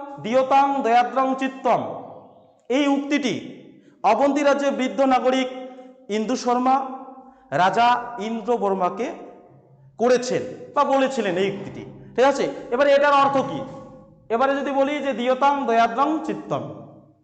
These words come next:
এটার অর্থ কি? ওখানে ছিল যে দিয়তাং দয়াদ্রং চিত্তম, মহারাজ আমার প্রতি সদয় হন। নাটকটা মনে আছে তো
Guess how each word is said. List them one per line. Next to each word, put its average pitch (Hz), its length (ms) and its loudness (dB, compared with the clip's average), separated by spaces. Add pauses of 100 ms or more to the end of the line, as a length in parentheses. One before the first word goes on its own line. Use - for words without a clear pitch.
(180)
এটার 208 500 2
অর্থ 170 260 0
কি? 160 460 -12 (1200)
ওখানে 180 280 -4
ছিল 208 280 -6 (880)
যে 120 360 -10 (140)
দিয়তাং 147 520 -2
দয়াদ্রং 175 440 -2
চিত্তম, 123 420 -10 (260)
মহারাজ 175 680 2 (460)
আমার 240 300 2
প্রতি 285 580 -6 (120)
সদয় 254 360 2
হন। 262 520 2 (960)
নাটকটা 226 400 0
মনে 233 240 2
আছে 254 180 -2
তো - 500 -6